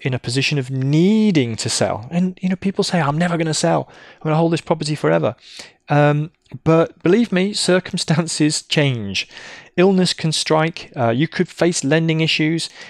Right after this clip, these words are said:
uh, high interest rates could force your hand, et cetera, et cetera. We cannot predict the future. Uh, tell me somebody who can, and I'll sh-, <laughs> oh, well, I'll call you a li-, I'll call them a liar <laughs>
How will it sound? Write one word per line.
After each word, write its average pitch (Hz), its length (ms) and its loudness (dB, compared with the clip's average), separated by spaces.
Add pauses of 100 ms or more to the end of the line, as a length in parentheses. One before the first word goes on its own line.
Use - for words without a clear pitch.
(120)
uh, 127 200 0
high - 160 0
interest 185 420 0
rates 170 180 0
could - 160 -2
force 175 380 2
your 165 120 2
hand, 160 360 0
et 170 140 2
cetera, 170 400 -2
et 151 180 -4
cetera. 123 420 -2
We 139 120 -2
cannot 170 580 -2
predict 113 360 -6
the - 40 -20
future. 104 480 -6 (640)
Uh, 110 100 -2
tell - 240 -2
me 180 100 2
somebody 139 340 0
who 123 120 0
can, 254 420 -2
and 127 380 -2
I'll 120 180 4
sh-, - 220 -4 (280)
<laughs> 165 280 -8
oh, - 220 2
well, 120 180 2
I'll 123 140 2
call 131 160 0
you 123 160 4
a - 20 2
li-, 123 80 4
I'll 127 180 2
call 143 160 2
them 131 120 2
a - 20 4
liar 123 260 4
<laughs> - 40 -20